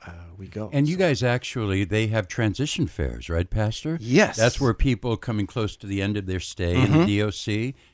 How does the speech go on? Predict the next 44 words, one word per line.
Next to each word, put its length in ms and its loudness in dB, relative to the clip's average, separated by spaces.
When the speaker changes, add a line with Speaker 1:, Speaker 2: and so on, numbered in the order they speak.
Speaker 2:
can 160 -2
go 240 -2
meet 300 -4
providers. 760 -4
And 160 0
I 100 0
understand 680 -4
you 240 0
and 100 0
Norm 340 0
show 360 -4
up 180 -2
there 220 -2
a 60 0
lot, 440 0
Speaker 1:
<laughs> 20 -20
Yeah. 300 8
Speaker 2:
all 60 6
over 120 2
the 120 0
state. 400 0
Speaker 1:
I 180 2
bring 360 2
two 200 6
big 300 2
suitcases 800 -2
full 340 -2
of 100 -2
these 220 -6
books. 420 -8
In 120 -12
fact, 240 -6
they, 160 0
they 240 0
joke, 260 4
they 120 2
say, 200 2
"Dwight, 300 -4
are 40 -4
you 120 -4
staying 400 -4
overnight 480 4
<laughs> 100 -8
here?" 140 6